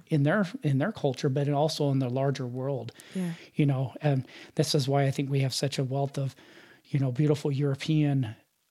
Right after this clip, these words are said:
Speaker 1: art, Renaissance art, uh, and, you know,
Speaker 2: Yeah.
Speaker 1: art from, I mean, the Middle East. I mean, it's just this,
Speaker 2: Mm-hmm.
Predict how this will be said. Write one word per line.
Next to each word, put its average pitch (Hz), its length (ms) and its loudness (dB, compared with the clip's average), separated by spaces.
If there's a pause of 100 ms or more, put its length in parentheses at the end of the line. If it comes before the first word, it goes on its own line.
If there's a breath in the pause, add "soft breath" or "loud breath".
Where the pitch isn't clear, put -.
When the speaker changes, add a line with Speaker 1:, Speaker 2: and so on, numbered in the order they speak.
(100)
Speaker 1:
art, 135 360 0
Renaissance 139 960 0
art, 135 400 0 (140)
uh, 120 460 -6 (100)
and, 131 420 -2
you 156 140 4
know, 135 120 2
Speaker 2:
Yeah. 180 40 -6
Speaker 1:
art 151 240 0
from, 127 440 0 (140)
I 139 120 2
mean, 127 220 0 (100)
the - 80 -12
Middle 135 260 -2
East. 170 340 0
I 139 60 -4
mean, 151 180 -2
it's 147 140 -2
just - 380 -4
this, 147 160 0
Speaker 2:
Mm-hmm. 175 100 -4